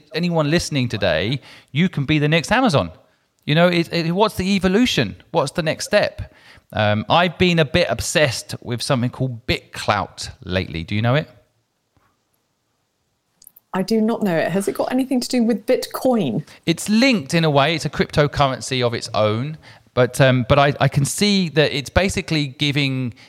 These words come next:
Speaker 1: uh, creators a chance to monetize in a whole new way. That's my interpretation of the system. There's a lot of controversy around it at the moment. But, but I see these platforms, uh, that are solving a problem for people. And in this particular example, they're a cryptocurrency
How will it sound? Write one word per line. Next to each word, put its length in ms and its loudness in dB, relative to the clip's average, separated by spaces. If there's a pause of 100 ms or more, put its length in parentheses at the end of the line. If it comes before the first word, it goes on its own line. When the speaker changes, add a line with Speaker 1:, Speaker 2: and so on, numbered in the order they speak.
(180)
Speaker 1:
uh, 120 -2
creators 960 -2 (300)
a 60 -6
chance 560 0
to 440 0
monetize 640 0
in 80 -4
a 80 -2
whole 300 0
new 180 -4
way. 240 0
That's 240 -2
my 480 0 (320)
interpretation 800 -2
of 80 -8
the 60 -4
system. 400 -2
There's 100 -2
a 60 0
lot 200 2
of 60 -4
controversy 640 -2
around 240 2
it 80 -4
at 100 -4
the 80 -4
moment. 380 0 (440)
But, 200 4
but 100 4
I 160 4
see 380 2
these 240 2
platforms, 680 0
uh, 160 2 (100)
that 180 0
are 200 4 (120)
solving 440 2
a 60 0
problem 480 0
for 140 -8
people. 260 0
And 120 -4
in 80 -2
this 200 0
particular 580 -4
example, 520 0
they're 140 2
a 40 2
cryptocurrency 960 0